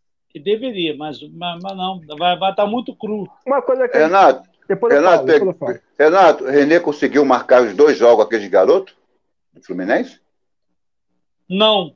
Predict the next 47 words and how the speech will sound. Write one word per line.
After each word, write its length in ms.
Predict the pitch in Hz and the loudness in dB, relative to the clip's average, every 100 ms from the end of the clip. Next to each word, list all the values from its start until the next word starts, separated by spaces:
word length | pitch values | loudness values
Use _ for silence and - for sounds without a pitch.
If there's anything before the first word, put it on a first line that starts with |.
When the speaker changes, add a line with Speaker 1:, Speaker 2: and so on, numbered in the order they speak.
| _ | _
Speaker 1:
mas 180 | 151 165 | -8 -6
você 240 | 180 - | -8 -6
acha 200 | 208 - | -6 -6
que 80 | 233 | -10
o 40 | |
Felipe 300 | - 208 202 | -10 -12 -12
Luiz 220 | 196 190 170 | -8 -6 -6
vai 120 | 185 | -6
marcar 460 | 170 143 196 202 185 | -6 -8 -4 -4 -4
sem 240 | - 190 | -6 -6
nenhum 240 | 190 240 196 | -4 -4 -2
jogo 240 | 214 202 | -4 -4
na 160 | 190 175 | -8 -8
temporada? 580 | 175 165 165 214 208 - _ | -10 -8 -6 -6 -8 -14 _
Speaker 3:
Com 180 | - 147 | -2 0
um 40 | |
esquema 380 | 147 - 135 127 | 0 0 2 2
de 100 | 131 | 0
três 260 | 120 117 | 0 2
zagueiros, 480 | 110 127 120 131 170 | 4 2 4 2 2
dois 220 | 110 110 | 2 2
volantes, 420 | 127 131 131 156 - | 4 4 4 0 -4
que 60 | |
eu 40 | 196 | -10
tô 60 | |
falando. 560 | 190 254 220 220 202 - _ _ _ | -2 2 4 4 0 -8 _ _ _
Pra 200 | 131 123 | 4 6
ele, 280 | 127 135 127 | 6 4 0
pro, 480 | 120 120 95 - - | 0 -2 -2 -4 -10
pro 160 | - 113 | -4 -2
Isla, 300 | 185 190 131 | -2 -2 -2
que 100 | - | 0
foram, 260 | 117 107 95 _ _ _ | 0 0 -4 _ _ _
não 80 | 104 | -12
foram 240 | 95 117 110 | 0 2 2
tão 180 | 104 | -2
bem, 400 | 92 147 262 208 _ _ _ _ - - - _ _ _ - | 2 2 2 -2 _ _ _ _ -16 -16 -20 _ _ _ -6
facilita 480 | - - - 135 | -6 -4 -6 -4
as 120 | - - | -4 0
coisas, 280 | 190 170 143 | 2 4 4
né, 80 | 180 | 4
Will? 280 | 120 - _ _ _ _ _ _ _ _ | 4 0 _ _ _ _ _ _ _ _
Três 240 | 156 190 175 | 2 4 4
Speaker 1:
Ah. 80 | |
Speaker 3:
zagueiros, 320 | 139 110 104 92 | 2 2 2 4
dois 180 | 127 | 4
volantes. 460 | 123 110 123 190 240 | 6 4 6 4 -2